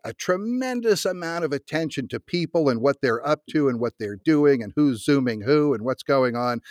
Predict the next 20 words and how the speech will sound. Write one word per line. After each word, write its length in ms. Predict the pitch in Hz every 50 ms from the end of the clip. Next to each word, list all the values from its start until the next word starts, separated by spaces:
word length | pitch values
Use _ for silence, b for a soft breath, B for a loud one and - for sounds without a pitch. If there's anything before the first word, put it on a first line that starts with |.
| B B B B B B
because 360 | 135 123 - 143 131 120 -
in 120 | 131 123 -
corporations, 880 | - 151 139 - 139 151 170 190 190 165 - 147 127 123 120 95 95
that's, 400 | 123 127 135 135 127 - - - 123 117 - _ _ _ -
that's 260 | 131 135 139 - -
what 160 | 139 117 -
you 60 | 135
gotta 240 | 113 127 120 117 107
pay 160 | - 123 120
attention 460 | 110 - - 127 123 113 - 113 98 -
to. 160 | - 92 80 _ B B B B B B B
And 180 | - 135 135 127
I've 180 | 131 127 - - -
always 580 | 147 156 160 170 170 175 165 160 147 135 - -
been, 440 | - 156 151 143 135 131 131 127 - _ -
I've 160 | 117 120 -
had 260 | - 156 160 147 110
this 240 | 117 127 110 - - - _
just 280 | - - 123 - - - -
innate 640 | 156 139 127 131 135 139 151 151 170 190 - -